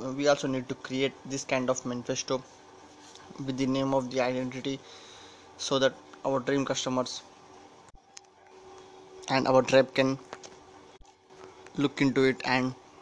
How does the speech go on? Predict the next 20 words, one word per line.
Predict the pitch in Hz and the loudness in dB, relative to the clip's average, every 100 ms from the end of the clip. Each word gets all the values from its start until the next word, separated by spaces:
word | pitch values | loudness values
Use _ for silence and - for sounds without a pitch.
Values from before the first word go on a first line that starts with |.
| - - - - - - - - - - - | -20 -20 -20 -20 -20 -20 -20 -20 -20 -14 -4
just | 135 139 - | 0 2 2
read | 139 127 | 0 0
this, | 131 - | -2 -2
and | 131 127 127 - | 0 0 -2 -6
they | 143 | -2
will | 131 131 | 0 -2
be, | 123 131 - - - - - - - | -4 -6 -8 -16 -20 -20 -20 -20 -14
which | - 135 - | -10 -8 -10
will | 131 | -8
help | 135 127 127 | -4 -4 -2
them | 131 123 - - - | -2 -4 -10 -20 -10
to | - | -4
refocus | 131 135 135 131 131 - - - - - - - - | -2 0 -2 0 -2 -4 -14 -20 -20 -20 -20 -20 -6
whenever | 135 135 131 | -2 2 2
they | 127 127 | 2 4
are | 127 | 2
feeling | - 135 131 127 139 - - - - - 151 | 2 -2 0 -2 -4 -14 -20 -20 -20 -12 -2
doubtful | 131 127 - 123 - - | 0 0 -6 -8 -10 -6
or | 131 - | -4 -2
low. | 127 127 | -2 -4